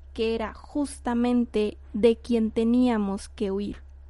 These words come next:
Posteriormente suplantaban festividades, tradiciones y deidades. Muchas fiestas católicas tienen raíces paganas, como se les llama a aquellos pueblos no creyentes.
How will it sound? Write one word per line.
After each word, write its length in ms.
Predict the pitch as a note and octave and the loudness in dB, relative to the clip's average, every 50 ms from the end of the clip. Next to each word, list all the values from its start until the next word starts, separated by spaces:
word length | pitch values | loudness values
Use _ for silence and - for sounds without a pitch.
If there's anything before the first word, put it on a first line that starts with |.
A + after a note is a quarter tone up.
| - - - - - - - - - - - - _ - _ _ | -20 -20 -18 -18 -18 -18 -20 -20 -20 -20 -20 -20 _ -20 _ _
Posteriormente 960 | - D#4+ D4+ D4+ E4+ E4 F4 F#4 F#4 F#4 F4+ F#4+ F#4 E4+ - - C#4+ C#4 C#4+ | -2 -2 0 0 0 2 2 2 2 2 0 0 -2 -2 0 2 2 2 2
suplantaban 640 | C#4 - B3 - B3 B3 B3 A#3+ - B3+ B3 A#3+ A#3+ | 0 -4 -4 -2 -2 -2 0 0 0 2 2 0 0
festividades, 1000 | B3 - A3+ - - - A3+ G#3+ G#3+ A#3+ B3+ C4 C4 B3 A3+ A#3 A#3 A#3 A#3+ - | 0 -2 -4 -4 -4 -4 -2 0 2 2 2 4 4 4 2 2 2 0 -2 -4
tradiciones 920 | - - G#3 G3+ G3 - - - B3 B3+ C4 C4 B3+ B3 B3 C4 - - - | -6 -4 -4 -4 -4 -6 0 2 2 4 4 2 -2 -2 -4 -6 -8 -10 -12
y 120 | - A#3 A3+ | -8 -6 -4
deidades. 680 | A3+ G#3+ G#3 G3+ G3+ F#3 F3+ - - - - - - _ - _ _ - - - - _ - | -2 -2 -2 -2 -2 -4 -4 -4 -8 -14 -14 -18 -20 _ -20 _ _ -20 -20 -20 -20 _ -8
Muchas 540 | A3+ A3+ A#3+ C4+ D4+ E4 - - F4+ E4+ | -6 -4 -2 -2 -4 -2 -2 -2 -2 -2
fiestas 380 | - - C4+ C4 - B3+ C4 - | 0 0 0 0 0 -4 -8 -6
católicas 680 | - B3+ - - C#4 C4+ A3+ G#3+ - - G3 G3+ G#3 - | -8 -8 -4 -2 -2 -2 -2 -4 -4 -4 -6 -6 -6 -6
tienen 340 | - A3 G#3+ A3 A3 A3 | -8 -6 -4 -2 -2 -2
raíces 580 | G#3+ - G#3 G3 G3+ G3+ - - G#3 G#3 - - - - | -2 -2 -2 -2 -2 -4 -4 -6 -8 -8 -8 -12 -8 -2
paganas, 600 | - G#3 G#3+ C4+ C#4 D4+ C4 A3 A3 A#3+ - - | 0 0 2 2 2 2 2 0 -2 -4 -8 -10
como 260 | - - G#3+ A3 A3+ A3+ | -10 -6 -6 -4 -4 -4
se 160 | - B3+ A3+ | -4 -4 -4
les 160 | A3 A3 A3+ | -4 -4 -2
llama 420 | B3 A#3+ A#3+ A#3+ B3 B3 A#3+ - - | -2 -4 -2 -2 -2 -4 -4 -6 -6
a 80 | - A3 | -6 -4
aquellos 500 | G#3+ A3 - - A#3 A#3 A3+ A#3 A3+ - | -4 -4 -4 -4 -4 -2 -2 -4 -6 -6
pueblos 500 | - - B3 A#3 A#3 A3+ A3+ A3+ - - | -4 0 2 2 2 2 0 -2 -2 -2
no 160 | A3 A3 G#3+ | -4 -4 -2
creyentes. 680 | - A3+ G#3 G3+ G#3+ G#3 G3+ G3+ - C#4 - - - - | -4 -4 -4 -2 -2 -4 -4 -6 -10 -16 -16 -18 -20 -20